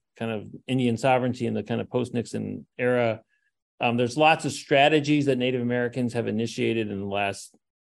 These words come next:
seventy-five years or so to try to combat these real challenges. Um, but there are obviously really important challenges that remain.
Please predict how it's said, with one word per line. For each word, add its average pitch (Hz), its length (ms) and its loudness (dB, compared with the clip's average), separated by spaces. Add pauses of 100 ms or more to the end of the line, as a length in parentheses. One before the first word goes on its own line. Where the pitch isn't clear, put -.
(160)
seventy-five 110 580 -4
years 156 220 4
or 147 80 2
so 139 240 2
to 123 100 0
try 127 200 0
to 117 80 0
combat 117 600 4 (600)
these 113 380 -4
real 131 320 4
challenges. 127 800 -2
Um, 107 480 -2 (720)
but 143 160 0
there 151 100 6
are 151 40 8
obviously 160 340 4
really 127 320 2
important 107 400 -6
challenges 107 720 -4
that 87 240 -4
remain. 90 500 -8